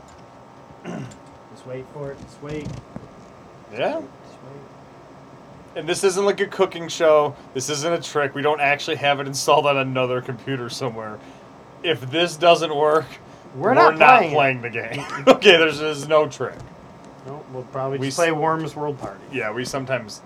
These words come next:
Speaker 2: trick you on this show, but this isn't a
Speaker 1: This
Speaker 2: trick.
Speaker 1: is not a trick.
Speaker 2: This isn't the old <laughs> version of Settle It on
Speaker 1: I don't know
Speaker 2: the
Speaker 1: why
Speaker 2: Screen.
Speaker 1: I'm installing. Oh, I'm installing this game because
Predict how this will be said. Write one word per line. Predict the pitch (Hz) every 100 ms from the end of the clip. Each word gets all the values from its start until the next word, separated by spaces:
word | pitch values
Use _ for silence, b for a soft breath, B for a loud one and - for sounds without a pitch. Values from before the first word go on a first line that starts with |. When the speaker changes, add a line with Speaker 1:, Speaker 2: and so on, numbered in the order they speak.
| -
Speaker 2:
trick | - 113 117
you | 104
on | 98
this | 92 -
show, | 110
but | 90
this | 98 95
isn't | 104 92
a | 92 -
Speaker 1:
This | 120
Speaker 2:
trick. | 123
Speaker 1:
is | 120
not | 131 113
a |
trick. | - - -
Speaker 2:
This | 139 165
isn't | 165 170 160
the | 139 139
old | 135 135 110
<laughs> |
version | 113 113 -
of | 117
Settle | - 123 98 98
It |
on | 95
Speaker 1:
I |
don't | 156
know | 165
Speaker 2:
the | 156
Speaker 1:
why | 151 156
Speaker 2:
Screen. |
Speaker 1:
I'm | 151
installing. | 135 - 131 135
Oh, | 156 190 208 202
I'm |
installing | 202 196 202 190
this | 156 -
game | 147 139
because | 131 127 -